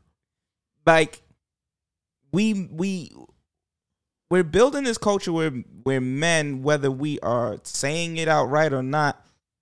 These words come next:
are just tools. They are financial tools, but then we wanna post up all these fucking videos of,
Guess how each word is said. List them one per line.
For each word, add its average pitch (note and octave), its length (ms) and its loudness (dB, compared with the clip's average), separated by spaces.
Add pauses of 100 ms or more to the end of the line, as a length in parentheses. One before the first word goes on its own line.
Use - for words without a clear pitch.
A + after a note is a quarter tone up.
(260)
are B2+ 160 0
just C#3 680 0 (1040)
tools. - 640 0 (880)
They B2 140 0
are A#2 120 0
financial C#3+ 680 -4
tools, E3 340 -2
but C#3 200 -2
then E3+ 160 0
we F3 80 -2
wanna D#3+ 260 -2
post D#3 320 -4
up D3+ 160 -2
all C#3+ 200 0
these C#3+ 180 -8
fucking C#3+ 340 -4
videos C3 640 -2
of, A#2 200 0